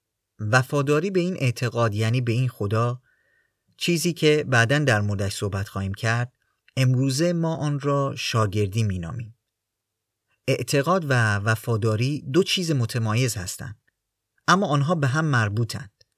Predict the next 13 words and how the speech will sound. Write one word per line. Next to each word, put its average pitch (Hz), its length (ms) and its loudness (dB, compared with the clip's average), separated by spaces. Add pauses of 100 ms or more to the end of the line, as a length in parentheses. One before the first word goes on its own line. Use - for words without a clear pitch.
(500)
ولی 147 240 6
جایگزین 117 640 2
یکدیگر 120 840 -2
نمی‌شوند. 92 800 -2 (840)
این 180 200 2
موضوع 135 300 0
دربارهٔ 117 560 2
نجات 117 480 0
و 104 80 0
شاگردی 104 640 -2
نیز 110 360 -2 (260)
صدق - 440 -2
می‌کند. 87 580 -8